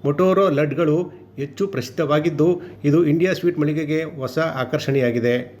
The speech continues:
ಮೊದಲ ಮತ್ತು ಎರಡನೇ ದಿನ ವಿಶೇಷ ಪ್ಯಾಕೇಜ್ ಘೋಷಣೆ ಮಾಡಲಾಗಿದ್ದು, ಹೆಚ್ಚು ಗ್ರಾಹಕರು ಮಳಿಗೆಗೆ ಆಗಮಿಸಿ ಸಿಹಿ ತಿಂಡಿಗಳನ್ನು ಖರೀದಿ ಮಾಡುತ್ತಿದ್ದ ದೃಶ್ಯ ಕಂಡುಬಂತು. ಇಂಡಿಯಾ ಸ್ವೀಟ್ ಹೌಸ್ನಲ್ಲಿ ಸುಮಾರು ನೂರ ಇಪ್ಪತ್ತಕ್ಕೂ ಹೆಚ್ಚು ಬಗೆಯ ಸಿಹಿ ತಿನಿಸುಗಳಿದ್ದು, ಮಂಡ್ಯ ಜಿಲ್ಲೆಯ ಗ್ರಾಹಕರು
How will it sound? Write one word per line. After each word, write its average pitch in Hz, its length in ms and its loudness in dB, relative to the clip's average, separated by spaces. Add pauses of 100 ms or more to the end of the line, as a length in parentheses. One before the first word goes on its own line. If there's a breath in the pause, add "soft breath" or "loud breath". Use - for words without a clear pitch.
ಮೊದಲ 160 260 4
ಮತ್ತು 196 240 -2
ಎರಡನೇ 165 340 2
ದಿನ 170 120 0 (200)
ವಿಶೇಷ 175 300 -4 (160)
ಪ್ಯಾಕೇಜ್ 151 340 -4
ಘೋಷಣೆ 151 280 -2
ಮಾಡಲಾಗಿದ್ದು, 147 440 2 (360 loud breath)
ಹೆಚ್ಚು 139 280 0
ಗ್ರಾಹಕರು 147 420 0 (120)
ಮಳಿಗೆಗೆ 143 420 0
ಆಗಮಿಸಿ 143 400 0 (360 loud breath)
ಸಿಹಿ 175 180 -2
ತಿಂಡಿಗಳನ್ನು 147 540 2 (120)
ಖರೀದಿ 135 280 0
ಮಾಡುತ್ತಿದ್ದ 127 380 -4
ದೃಶ್ಯ 135 300 -4
ಕಂಡುಬಂತು. 117 460 2 (420)
ಇಂಡಿಯಾ 190 300 2
ಸ್ವೀಟ್ 190 320 -4
ಹೌಸ್ನಲ್ಲಿ 160 360 -2 (140)
ಸುಮಾರು 160 240 -2 (120)
ನೂರ 170 280 2
ಇಪ್ಪತ್ತಕ್ಕೂ 170 500 -4
ಹೆಚ್ಚು 143 300 -2
ಬಗೆಯ 165 300 0
ಸಿಹಿ 147 180 2
ತಿನಿಸುಗಳಿದ್ದು, 139 540 0 (440 loud breath)
ಮಂಡ್ಯ 147 260 0
ಜಿಲ್ಲೆಯ 160 340 0
ಗ್ರಾಹಕರು 139 440 0